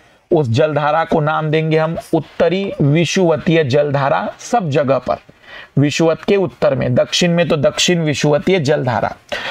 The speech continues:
दक्षिण विषुवतीय जलधारा नीचे और उत्तर विषुवतीय जलधारा ऊपर। यह जलधारा आगे मिलेगी और आगे टर्न होगी,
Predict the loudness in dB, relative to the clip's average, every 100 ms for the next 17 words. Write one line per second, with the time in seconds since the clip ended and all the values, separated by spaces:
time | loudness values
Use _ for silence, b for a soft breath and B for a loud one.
0 | B B 2 2 0 -2 0 2 0 2
1 | 0 0 2 0 2 0 2 0 0 0
2 | -2 -2 -4 -2 0 0 0 -2 0 0
3 | 0 0 0 2 0 2 2 2 0 0
4 | 0 -2 0 -4 -6 _ -16 B B B
5 | B 2 2 2 2 0 0 0 0 -2
6 | -2 0 0 2 0 0 0 0 2 2
7 | 2 0 0 -2 0 -2 0 0 0 0
8 | 0